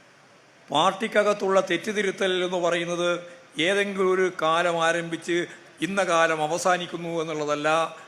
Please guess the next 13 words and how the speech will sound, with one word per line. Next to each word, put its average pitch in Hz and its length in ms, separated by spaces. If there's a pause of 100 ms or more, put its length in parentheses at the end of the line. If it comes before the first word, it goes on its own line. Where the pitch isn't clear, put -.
(280)
പാർട്ടി 151 540 (120)
ജീവിതത്തിലുടനീളമുള്ള 160 1400 (140)
പ്രക്രിയയാണ് 151 760 (600)
പാർട്ടിക്കകത്തുള്ള 156 960 (100)
സഖാക്കളെ 143 540
തിരുത്തുക, 143 440 (680)
അതിനുവേണ്ടി 151 580 (320)
തെറ്റ് 160 460
തിരുത്തൽ 143 400 (200)
പ്രക്രിയ. 139 460 (2000)
അത് 175 120 (120)
ശരിയിലേക്ക് 214 640
പോകുന്നതിന് 196 460